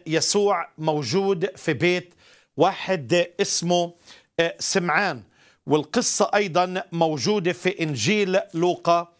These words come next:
إصحاح سبعة، والمسيح بيغفر لامرأة، آه، خاطئة. هذه المرأة جاءت وقفت عند قدميه، من ورائه باكية، عم تبكي والدموع عم تنهمر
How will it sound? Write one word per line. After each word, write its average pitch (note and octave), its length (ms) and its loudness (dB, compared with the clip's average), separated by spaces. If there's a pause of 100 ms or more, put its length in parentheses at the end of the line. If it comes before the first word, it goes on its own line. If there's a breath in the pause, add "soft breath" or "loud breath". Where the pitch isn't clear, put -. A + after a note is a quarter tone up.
(400 soft breath)
إصحاح F#3+ 680 0 (140)
سبعة، C3+ 520 0 (640 soft breath)
والمسيح F#3+ 760 0
بيغفر G#3 560 0
لامرأة، F#3 1080 0
آه، E3 260 0
خاطئة. C#3 580 -2 (480 soft breath)
هذه A#3 400 0
المرأة G3+ 400 0
جاءت F#3 520 -2
وقفت G3+ 580 -2
عند F#3 480 2 (220)
قدميه، F#3 840 0 (680 soft breath)
من B3 220 2
ورائه A3 880 0 (180)
باكية، G3 580 0
عم F3+ 200 0
تبكي - 500 -2
والدموع G3+ 760 0 (320 soft breath)
عم F3+ 240 0
تنهمر A3 680 0